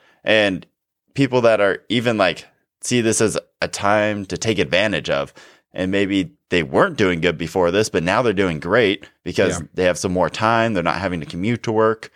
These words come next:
Speaker 1: And so they're using this time to really just get better and come out of this whole quarantine thing stronger.
Speaker 2: Yeah.
Speaker 1: But then I see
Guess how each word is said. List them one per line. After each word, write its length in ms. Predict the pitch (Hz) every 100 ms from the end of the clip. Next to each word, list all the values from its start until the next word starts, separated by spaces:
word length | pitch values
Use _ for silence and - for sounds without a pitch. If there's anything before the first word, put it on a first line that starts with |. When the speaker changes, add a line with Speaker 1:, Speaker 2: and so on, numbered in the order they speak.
| _ _ _ _ -
Speaker 1:
And 80 | 95
so 140 | 113
they're 100 | 110
using 300 | 117 135 131
this 140 | 113
time 200 | - 117
to 60 | 101
really 300 | 82 110 104
just 240 | 85 - -
get 220 | 113 -
better 420 | 87 87 90 95 _ _ _ _ _ -
and 100 | 85
come 200 | 107 98
out 160 | 92
of 220 | 90 80 87
this 160 | 82
whole 260 | 107 90 85
quarantine 600 | - 110 117 95 90 80
thing 200 | 82 78
stronger. 480 | - 110 87 50 - _ _ -
Speaker 2:
Yeah. 240 | 101 147 165 _ _ _
Speaker 1:
But 120 | 80
then 140 | 101 87
I 60 |
see 360 | 85 87 85